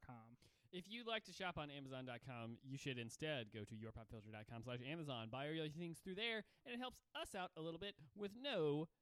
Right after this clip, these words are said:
Speaker 2: extra work from you, other than just going to that extra little bit at the front of the U R L.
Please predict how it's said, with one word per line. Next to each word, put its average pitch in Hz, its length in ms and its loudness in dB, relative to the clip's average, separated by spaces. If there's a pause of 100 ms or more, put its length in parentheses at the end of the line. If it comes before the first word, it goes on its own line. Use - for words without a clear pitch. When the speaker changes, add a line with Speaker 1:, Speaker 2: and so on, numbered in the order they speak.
(240)
Speaker 2:
extra 127 540 2
work 123 240 -2 (380)
from 139 240 0
you, 135 220 0 (120)
other 139 200 -2
than 135 100 -2
just 139 160 -4
going 135 220 -2
to 135 40 -2
that 143 220 2 (180)
extra 139 240 0
little 151 200 2
bit 156 280 0
at 156 80 -4
the - 60 -10
front 151 180 -2
of 160 60 -2
the 160 60 -2
U 170 160 0
R 180 140 4
L. 160 180 2